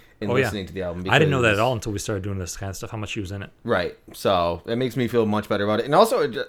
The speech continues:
Speaker 1: just, I mean, we'll get to the whole favorite Spice of the album, so, but how, just how much freaking fun she has with
Speaker 2: E-,
Speaker 1: these girls.
Speaker 2: every live performance.
Speaker 1: Seriously,
Speaker 2: She looks
Speaker 1: it's
Speaker 2: like she's having so much fun.
Speaker 1: Ugh.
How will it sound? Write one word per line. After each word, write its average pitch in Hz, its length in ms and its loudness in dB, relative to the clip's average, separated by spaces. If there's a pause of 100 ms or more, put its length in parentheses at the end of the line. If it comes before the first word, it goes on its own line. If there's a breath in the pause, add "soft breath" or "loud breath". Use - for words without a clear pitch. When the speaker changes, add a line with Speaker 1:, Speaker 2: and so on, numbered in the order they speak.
Speaker 1:
just, 143 200 -10
I - 80 -6
mean, 110 260 -2
we'll 120 120 -2
get 113 160 0
to 98 120 -2
the 85 140 -6
whole 92 180 0
favorite 90 220 0
Spice 110 260 4
of 92 60 -2
the 95 80 0
album, 107 260 4
so, 90 220 -4 (240 loud breath)
but 110 160 -4
how, 135 240 -6 (100)
just - 240 -8
how - 120 -4
much - 240 -4 (120)
freaking 117 280 -2
fun 104 360 -2
she - 140 -6
has 90 680 0 (260 loud breath)
with 135 160 -2
Speaker 2:
E-, - 20 4
Speaker 1:
these - 120 2
girls. - 120 4
Speaker 2:
every 160 200 8
live 117 240 6
performance. 95 480 -4
Speaker 1:
Seriously, 127 420 0
Speaker 2:
She 104 60 4
looks 92 80 -2
Speaker 1:
it's - 60 -4
Speaker 2:
like 110 100 -4
she's 98 120 -8
having 107 160 -2
so - 220 -4
much 110 160 -6
fun. 90 240 -8
Speaker 1:
Ugh. 110 320 2